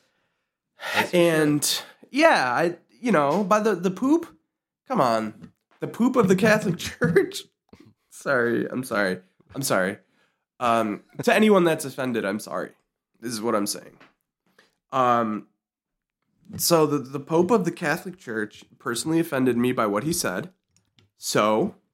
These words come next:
Speaker 2: we unearthed a video that the Pope, I'm sure he wants to forget.
Speaker 1: Yeah.
Speaker 2: This was taken, uh, maybe two years ago. It was at a public event.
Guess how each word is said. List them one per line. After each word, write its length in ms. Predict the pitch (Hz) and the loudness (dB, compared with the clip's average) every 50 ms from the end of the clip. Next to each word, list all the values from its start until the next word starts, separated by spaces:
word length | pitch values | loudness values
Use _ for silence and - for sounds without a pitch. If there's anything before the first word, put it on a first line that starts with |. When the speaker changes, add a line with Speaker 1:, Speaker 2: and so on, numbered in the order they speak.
| _ _ _ _ _ _ _ _ _ _ _ _ _ _ _ _ _ _ _ _ _ _ _ - | _ _ _ _ _ _ _ _ _ _ _ _ _ _ _ _ _ _ _ _ _ _ _ -14
Speaker 2:
we 440 | - 143 147 151 170 185 208 226 226 | -12 -8 -4 0 2 4 6 6 6
unearthed 880 | 180 196 220 240 220 139 135 117 123 185 - - - - - - - - - - - _ _ _ _ _ - | 6 4 4 4 4 4 4 4 2 0 -2 -8 -16 -16 -16 -16 -16 -20 -20 -20 -20 _ _ _ _ _ -10
a 80 | 139 | -6
video 560 | 131 143 151 147 151 117 82 78 73 - - _ _ _ _ _ _ _ _ _ _ _ _ _ _ _ _ _ _ _ _ _ _ _ _ _ _ _ _ - - _ | -2 0 2 2 2 2 0 -2 -4 -10 -14 _ _ _ _ _ _ _ _ _ _ _ _ _ _ _ _ _ _ _ _ _ _ _ _ _ _ _ _ -20 -18 _
that 180 | - 110 - - | -12 -12 -12 -14
the 60 | - | -18
Pope, 480 | - - - 143 170 214 180 - - _ _ _ _ - | -18 -8 -2 0 0 0 -2 -4 -14 _ _ _ _ -6
I'm 160 | 123 120 117 | -4 -2 -2
sure 320 | 117 - - 143 139 151 151 | -4 -4 -2 0 2 2 4
he 100 | 143 131 | 4 4
wants 340 | 131 131 127 127 131 - | 4 2 2 0 -2 -6
to 100 | - - | -8 -10
forget. 360 | - - 117 107 101 87 87 - _ _ _ _ _ _ _ _ _ _ _ _ _ _ _ _ _ _ _ _ _ | -10 -10 -12 -12 -12 -14 -16 -20 _ _ _ _ _ _ _ _ _ _ _ _ _ _ _ _ _ _ _ _ _
Speaker 1:
Yeah. 120 | 90 90 82 | -16 -12 -10
Speaker 2:
This 160 | 113 - - | -10 -8 -8
was 160 | 139 135 135 | -8 -8 -4
taken, 480 | - 151 147 147 165 156 147 147 147 - _ _ _ _ _ - | -4 -4 -2 0 2 2 2 2 0 -2 _ _ _ _ _ -4
uh, 280 | 101 117 113 117 113 110 | 0 2 2 2 2 2
maybe 300 | 110 120 127 127 139 143 | 0 0 0 0 -2 -4
two 200 | 139 - - 170 | -6 -6 -6 -4
years 280 | 175 170 165 156 147 147 | 0 2 2 2 0 -2
ago. 360 | 135 131 123 117 131 175 - _ _ _ _ _ _ _ _ _ _ _ _ _ - | -2 -2 -2 -2 -2 -4 -6 _ _ _ _ _ _ _ _ _ _ _ _ _ -12
It 40 | 123 | -8
was 100 | 120 127 | -4 -4
at 100 | 110 113 | -2 -4
a 40 | |
public 400 | 113 - - 120 117 151 165 - | -4 -6 -6 -4 -2 -2 -2 -2
event. 400 | 202 180 170 147 127 151 180 - | -2 0 0 2 2 0 0 -2